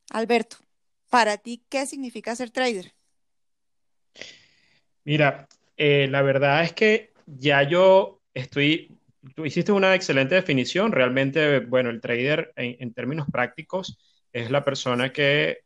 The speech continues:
Speaker 2: compra y vende activos financieros, como tú dijiste, eh, intenta comprar barato para vender caro, etcétera, o comprar caro para vender más caro, o comp-, <laughs> vender barato para vender más barato aún. Eh, pero el, el tema es que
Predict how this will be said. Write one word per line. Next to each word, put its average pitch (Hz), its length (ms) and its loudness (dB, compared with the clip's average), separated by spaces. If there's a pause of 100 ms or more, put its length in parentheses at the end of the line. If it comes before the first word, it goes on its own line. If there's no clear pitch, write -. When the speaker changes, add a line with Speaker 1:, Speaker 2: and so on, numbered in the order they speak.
(140)
Speaker 2:
compra 135 360 0
y 139 60 2
vende 135 640 2
activos 123 440 -8
financieros, 170 720 -2
como 120 240 -10
tú 120 140 -14
dijiste, 180 640 -6 (340)
eh, 123 200 -2
intenta 123 400 -4
comprar 127 340 -4
barato 127 360 -2
para 131 180 -4
vender 127 320 -6
caro, 175 320 0
etcétera, 156 480 -2
o 147 60 -2
comprar 135 340 -2
caro 139 240 2
para 139 160 0
vender 139 280 0
más 139 200 -6
caro, 180 500 2
o 127 140 -8
comp-, 123 220 -14
<laughs> 139 400 -14
vender 127 260 0
barato 131 340 0
para 135 180 0
vender 131 280 -4
más 170 240 -6
barato 165 360 0
aún. 160 280 0 (300)
Eh, 135 320 2
pero 156 140 6
el, 160 160 2
el 165 140 -8
tema 233 300 2
es 208 140 0
que 190 280 0